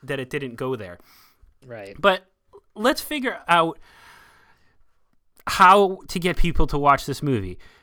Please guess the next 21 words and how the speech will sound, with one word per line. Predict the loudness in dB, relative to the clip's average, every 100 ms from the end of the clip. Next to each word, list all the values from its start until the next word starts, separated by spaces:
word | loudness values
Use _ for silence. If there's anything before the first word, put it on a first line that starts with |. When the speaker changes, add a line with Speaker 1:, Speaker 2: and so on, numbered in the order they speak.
| -6
Speaker 1:
Because | 0 2 2 0 0
I | 2
know | 4
what's | 2 0
gonna | 0
happen. | 2 2 2 -6 -14 -20 _ _
It's | -4 2
on | 2
Netflix. | 2 0 -2 -4 -6
It's | -2
advertised | 0 0 0 0 0
on | -2
Netflix. | -4 -4 -8 -6 -4
Everybody's | -2 0 -2 0
gonna | 0
watch | 4 4 2
the |
first | -2 -2 -2
half | -4 -6
hour. | -8 -14 -18 -20 _ -20 _ _ _ _ _ _ _ _ -4
And | -4 -4 -8 -12